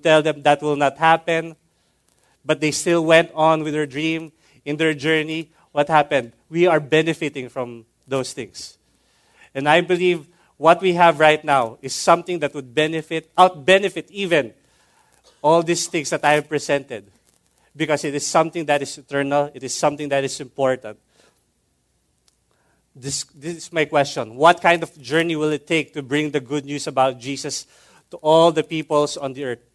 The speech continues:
I believe that this good news, the gospel that we've been preaching over and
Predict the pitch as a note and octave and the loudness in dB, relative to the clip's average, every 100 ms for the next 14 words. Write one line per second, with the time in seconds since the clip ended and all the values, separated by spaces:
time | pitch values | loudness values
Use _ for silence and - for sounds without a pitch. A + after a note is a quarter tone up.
0 | _ - D3 D3+ D#3 D#3 D3 C3+ C3 - | _ 0 0 0 -4 -4 -6 -8 -18 -16
1 | C3+ C#3 C3+ D3+ D3 D#3 B2 - C#3+ C#3 | -14 -12 -8 -8 -6 -8 -10 -10 -4 2
2 | D3 D3 C#3+ - C3+ C3+ D3 C3+ C#3 C3 | 4 4 2 -10 -10 -8 -8 -8 -8 -10
3 | E3 F3 F3 F#3 - _ _ _ - G3 | -10 -8 -8 -10 -10 _ _ _ 4 8
4 | G#3+ G#3+ G#3 G#3 G3 | 10 8 6 4 4